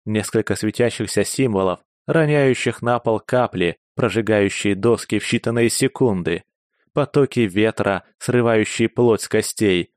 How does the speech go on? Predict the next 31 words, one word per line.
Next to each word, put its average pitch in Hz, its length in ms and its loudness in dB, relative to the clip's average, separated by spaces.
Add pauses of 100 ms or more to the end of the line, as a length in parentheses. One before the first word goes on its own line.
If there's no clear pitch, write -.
(460)
Если 107 380 -2
бы 104 120 -2
все 104 300 0
это 120 220 0
попало 120 440 -2
в - 60 -10
человека 113 560 0
без 98 220 0
защиты, 101 680 -2 (380)
полагаю, 120 540 2
от - 120 -8
него 95 300 -2
не 101 100 -2
осталось 101 520 -2
бы 95 180 -2
даже 98 380 0
пепла. 90 580 -2 (840)
Думаю, 147 520 2
Лаен 139 520 2 (180)
побоялся 120 680 0
задеть 95 360 0
своих 104 420 0
в - 40 -12
такой 101 280 0
суматохе, 98 720 -2 (480)
поэтому 113 480 -2
сразу 131 440 0
начал 143 340 0
пробиваться 135 640 2
к - 100 -6
выходу. 104 540 0